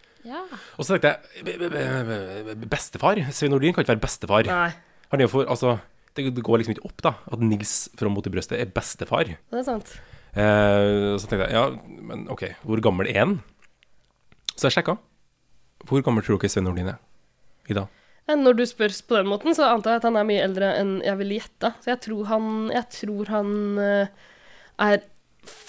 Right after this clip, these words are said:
Speaker 3: femtiåtte.
Speaker 2: Hanne?
Speaker 1: Ja, jeg vet at han er eldre enn det.
Speaker 2: Mm.
Speaker 1: Eh, seksten i huet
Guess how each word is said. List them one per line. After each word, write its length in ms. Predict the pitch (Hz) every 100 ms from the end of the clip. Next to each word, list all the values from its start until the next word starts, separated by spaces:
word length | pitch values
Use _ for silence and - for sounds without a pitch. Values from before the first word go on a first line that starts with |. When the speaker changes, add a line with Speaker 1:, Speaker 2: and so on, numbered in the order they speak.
| 220 208 190
Speaker 3:
femtiåtte. 1160 | - - - 226 226 226 226 226 - 240 - - - - - - - - - -
Speaker 2:
Hanne? 200 | 95 113 - - - - -
Speaker 1:
Ja, 120 | 247 254
jeg 160 | 277 - _ - 220 214 202
vet 380 | 226 - -
at 100 | 285 262
han 80 |
er 180 | 254 220
eldre 160 | 185 196
enn 80 | 208
det. 80 | 359 - -
Speaker 2:
Mm. 180 | 101 107 - - -
Speaker 1:
Eh, 400 | 240 233 233 233 226
seksten 380 | 269 190 - 320
i 60 |
huet 320 | 254 262 -